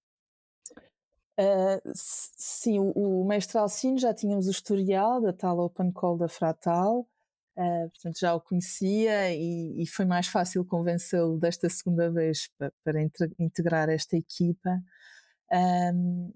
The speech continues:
e interessa dizer que o proje-, o trabalho com, com o mestre Alcino foi muito colaborativo,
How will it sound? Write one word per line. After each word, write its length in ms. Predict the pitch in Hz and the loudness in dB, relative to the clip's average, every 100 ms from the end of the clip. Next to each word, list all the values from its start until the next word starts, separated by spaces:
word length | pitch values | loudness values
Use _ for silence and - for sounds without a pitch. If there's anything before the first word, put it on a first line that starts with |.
| _ - - _ - | _ -20 -20 _ -4
e 240 | 196 190 | 0 2
interessa 460 | 185 202 185 - 190 | 0 0 -2 0 2
dizer 420 | 196 185 196 196 | 2 2 0 0
que 120 | - 190 | -8 -8
o 20 | |
proje-, 300 | - 202 208 | -2 -2 -2
o 300 | 196 185 185 | -4 -4 -4
trabalho 520 | 180 196 196 214 202 185 | -2 -2 0 0 0 -4
com, 380 | - 190 185 180 | -10 -4 -4 -4
com 160 | - 185 | -6 -2
o 40 | |
mestre 360 | 180 175 - 185 | 0 0 -2 -2
Alcino 560 | 180 - - 185 190 | 0 -2 0 2 2
foi 240 | 185 - 196 | -2 0 2
muito 800 | 190 196 185 - 202 190 190 185 | 2 2 -2 -2 0 2 0 -2
colaborativo, 760 | - 190 190 190 185 190 175 | 0 2 2 0 0 0 0